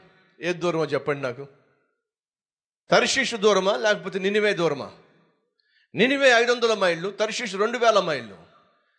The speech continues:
దేవుని చిత్తం ఐదు వేల, ఐదు వందల మైళ్ళు, దేవునికి విరుద్ధమైనటువంటి ఆలోచన రెండు వేల మైళ్ళు. ఏది దూరం?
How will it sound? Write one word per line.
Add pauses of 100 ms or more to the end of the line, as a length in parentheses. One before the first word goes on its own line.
(140)
దేవుని
చిత్తం
ఐదు
వేల,
ఐదు
వందల
మైళ్ళు, (540)
దేవునికి
విరుద్ధమైనటువంటి
ఆలోచన (120)
రెండు
వేల
మైళ్ళు. (340)
ఏది
దూరం?